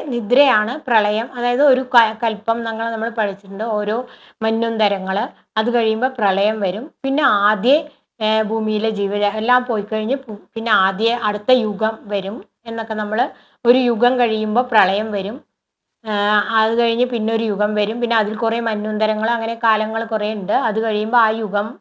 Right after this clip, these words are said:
പ്രളയം വന്ന് പോയി, പിന്നെ അടുത്ത യുഗം വരിക എന്ന്. അപ്പൊ പ്രളയ സമയത്ത്, ഏ,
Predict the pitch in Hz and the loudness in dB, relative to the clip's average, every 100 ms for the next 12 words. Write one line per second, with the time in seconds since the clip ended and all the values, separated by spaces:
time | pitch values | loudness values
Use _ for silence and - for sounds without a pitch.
0 | _ 202 196 196 208 214 202 190 208 240 | _ -8 -4 -4 -4 -6 -4 -4 -4 -6
1 | 226 208 180 - 208 175 170 165 151 151 | -4 -6 -6 -6 -6 -6 -10 -12 -14 -16
2 | 160 151 _ _ _ _ _ _ _ _ | -20 -20 _ _ _ _ _ _ _ _
3 | _ 285 311 311 285 254 277 320 302 262 | _ 4 6 6 6 10 8 8 6 4
4 | 240 - 226 294 320 _ 240 | 0 2 2 2 -4 _ -6